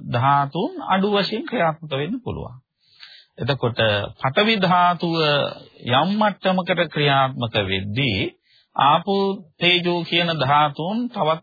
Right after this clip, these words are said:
මට්ටමකට සාපේක්ෂව ක්‍රියාත්මක වෙන අවස්ථා තියෙනවා. එහෙම රූපක් තියෙනවා. එතකොට ඒ රූප අර කියන තද ගතිය, මෘදු ගතිය ආදී ලක්ෂණ වලට වෙනස් වෙනවා. දැන් අපේ හන්නේ මම මෙතනදී අවසර දෙන්න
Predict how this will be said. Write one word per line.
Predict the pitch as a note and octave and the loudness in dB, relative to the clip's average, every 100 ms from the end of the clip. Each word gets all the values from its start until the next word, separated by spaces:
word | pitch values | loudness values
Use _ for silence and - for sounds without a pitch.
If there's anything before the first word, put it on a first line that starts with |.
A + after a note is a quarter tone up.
| _ | _
මට්ටමකට | D3+ D3 - C3+ C#3 D3+ | -4 -4 -2 -4 -4 -8
සාපේක්ෂව | - D#3+ D3 C#3+ C#3 - C3+ B2+ A#2+ | -2 2 2 2 -4 -2 -4 -4 -6
ක්‍රියාත්මක | - A#2+ A2 A2 E3+ G3+ | -2 0 0 -2 -6 -2
වෙන | D3 D3+ | -2 -2
අවස්ථා | C#3 C3+ - F3 B3 | -2 -4 -6 -8 -6
තියෙනවා. | F#3 E2+ - | -4 -4 -4
එහෙම | C3 F#3 | -2 0
රූපක් | A3 F3 - - | 0 0 -2 -4
තියෙනවා. | - E2 - - _ - - _ | -8 -10 -10 -16 _ -20 -20 _
එතකොට | - C#3 G3+ F#3 - | -6 0 2 0 0
ඒ | D3+ G#3 | 2 4
රූප | A#3 C#3+ A2+ G#2+ G#2 A2 D#4 D#4+ _ _ - | 2 0 -2 -2 0 0 -2 -8 _ _ -2
අර | D#3+ | 0
කියන | E3 D3 C3+ A#2+ C3 F3+ F#3+ | 0 0 2 2 0 0 -4
තද | - C3+ C3 C3 | -2 -2 0 0
ගතිය, | A#2+ A2+ A#2 A2 E3 | 0 -4 -4 -2 -2
මෘදු | D#3 D3 D#3+ | -2 -2 -2
ගතිය | C#3+ B2+ B2+ | -4 -4 -2
ආදී | B2 F3+ G#3 | -2 -2 -2
ලක්ෂණ | C3+ - C#3 | -2 -4 -8
වලට | C3+ E3 B3 D4 _ _ _ - | -6 -8 -12 -16 _ _ _ -4
වෙනස් | D#3+ E3 B2 - | 0 0 -2 -4
වෙනවා. | F#2+ F#2 | -6 -2
දැන් | A#2+ A#2 G2+ - _ _ - | -2 -2 -4 -12 _ _ -10
අපේ | - A#2 D#3 | -4 -2 -2
හන්නේ | D3 D3+ D3 | -2 -2 0
මම | C3+ C3 | 0 0
මෙතනදී | A#2 C3+ C3+ C#3 B2+ | -2 -2 -4 -4 -2
අවසර | B2 B2 C3 | -2 0 -4
දෙන්න | B2+ B2 C#3 | -2 -4 -2